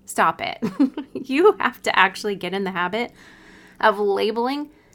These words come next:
and filing things at the get-go wisely. Just take the time to do it so you can find it later when you actually need it. If you have trouble letting go of what is inspiring you right now or seems like it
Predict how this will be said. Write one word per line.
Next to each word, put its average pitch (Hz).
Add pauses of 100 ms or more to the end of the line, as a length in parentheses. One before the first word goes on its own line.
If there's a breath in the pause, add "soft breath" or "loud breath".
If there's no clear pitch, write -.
(100)
and 190
filing 226
things 165
at 240
the -
get-go 190 (420)
wisely. 220
Just 254
take 233
the 285
time 180
to 240
do 240
it - (260 loud breath)
so -
you 269
can 359
find 311
it -
later 220
when 202
you 214
actually 180
need 202
it. - (600 loud breath)
If 214
you 247
have 254
trouble 269
letting 247
go 202
of 180
what 190
is 185
inspiring 196
you 160
right -
now 170
or 196
seems 247
like 190
it -